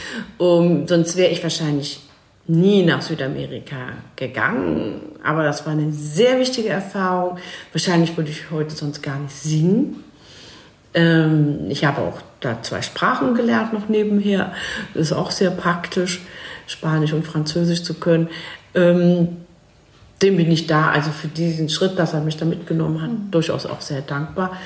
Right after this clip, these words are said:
Speaker 1: Vielen Menschen, äh, ja, das ist sehr unterschiedlich, sehr unterschiedlich, wie mein Lebensweg auch ist.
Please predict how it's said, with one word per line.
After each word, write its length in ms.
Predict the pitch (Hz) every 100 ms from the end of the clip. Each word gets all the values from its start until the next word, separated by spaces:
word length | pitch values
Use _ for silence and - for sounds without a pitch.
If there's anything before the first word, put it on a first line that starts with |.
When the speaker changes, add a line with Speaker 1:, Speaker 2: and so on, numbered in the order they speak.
| - - - -
Speaker 1:
Vielen 720 | - - 226 220 214 214 208
Menschen, 880 | 202 196 196 196 196 190 185 180 180
äh, 300 | 175 170 165
ja, 1080 | 165 - - _ _ _ _ _ _ - 185
das 160 | 185 196
ist 460 | 196 - - _
sehr 240 | - 254 254
unterschiedlich, 840 | 202 185 - 165 151 135 135 -
sehr 200 | 175 -
unterschiedlich, 680 | 190 196 196 196 196 - 202
wie 140 | 254
mein 240 | 226 208
Lebensweg 600 | 214 233 180 160 170 160 -
auch 180 | 143
ist. 240 | - 135